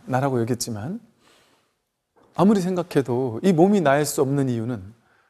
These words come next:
이 몸이 독자적으로 나인 것 같잖아요. 독자적으로 나인 것 같은데, 제가 그 말씀 드렸죠. 간단하게 이 주변에서 공기,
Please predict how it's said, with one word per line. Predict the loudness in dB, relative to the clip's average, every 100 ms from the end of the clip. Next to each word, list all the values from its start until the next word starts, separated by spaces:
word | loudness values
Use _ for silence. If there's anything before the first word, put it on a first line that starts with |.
| _ _ _ _ _ -4
이 | 0
몸이 | 2 4 2 0 -4 -10 _ -10
독자적으로 | -2 2 4 2 -2
나인 | -2 -2 -4
것 |
같잖아요. | -6 -8 -12 -12 -16 -20 _ _ _ _
독자적으로 | -10 -4 -2 -2 -2
나인 | -2 -2
것 | -2
같은데, | -4 -6 -8 -2 -2 -2 -8 _ _ _ _ _ _ _ _ _
제가 | -4 -2
그 | -2 -4
말씀 | -4 -6 -8
드렸죠. | -10 -10 -10 -10 _ _ _ _ _ _ -14
간단하게 | -10 -6 -4 -4 -4 -6 -6 -10 -6
이 | -4 -4 -10 -12
주변에서 | -4 -2 -2 -4 -6 -10 -12 _ -2
공기, | -2 0 -6 -12